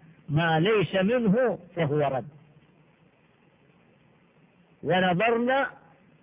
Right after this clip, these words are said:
أن النبي صلى الله عليه وسلم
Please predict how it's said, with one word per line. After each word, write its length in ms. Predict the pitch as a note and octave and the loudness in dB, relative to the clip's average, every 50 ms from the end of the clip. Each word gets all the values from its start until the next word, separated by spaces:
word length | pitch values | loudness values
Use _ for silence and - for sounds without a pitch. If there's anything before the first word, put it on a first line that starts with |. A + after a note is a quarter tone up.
| _ _ _ _ _ _ _ _ - | _ _ _ _ _ _ _ _ -4
أن 240 | F#3+ G3+ G#3 G3+ F#3+ | -2 -2 0 0 0
النبي 520 | F#3+ F#3 F#3 F#3 F#3 F3+ A3 G#3+ G3+ F#3 | 0 2 2 0 0 0 0 0 0 0
صلى 260 | D3+ F#3 F3+ F3+ F3 E3+ | 0 0 0 0 0 0
الله 200 | E3+ E3+ F3 F3+ | 0 0 0 0
عليه 500 | E3+ D3+ E3 - E3 E3+ F3+ E3+ D#3+ E3 | 0 0 0 0 0 0 2 2 2 2
وسلم 540 | D#3+ D3 D3 D#3+ E3 D#3 C#3 B2+ G#2 F2+ | 0 0 -2 -2 -2 -2 -2 -2 -4 -6